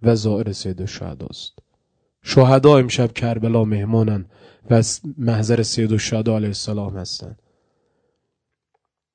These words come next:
یکی از مهمترین و بهترین راه‌های نصرت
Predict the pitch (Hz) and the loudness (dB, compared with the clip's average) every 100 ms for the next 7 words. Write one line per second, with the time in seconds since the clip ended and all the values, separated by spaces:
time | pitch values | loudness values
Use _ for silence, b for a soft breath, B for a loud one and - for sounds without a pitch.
0 | _ _ _ _ _ _ _ _ _ _ | _ _ _ _ _ _ _ _ _ _
1 | _ _ _ _ _ _ - 139 170 - | _ _ _ _ _ _ 2 6 6 4
2 | 143 127 110 110 127 135 117 131 127 - | 2 2 0 -2 4 6 6 2 0 0
3 | 135 170 165 127 127 117 123 101 90 127 | 4 6 4 4 4 4 0 0 -6 -2
4 | 131 180 180 151 123 127 123 107 - 123 | 4 4 4 0 2 6 6 4 -2 0
5 | 117 113 110 113 107 - - 131 - | 0 -2 -2 -2 -2 -2 0 0 -2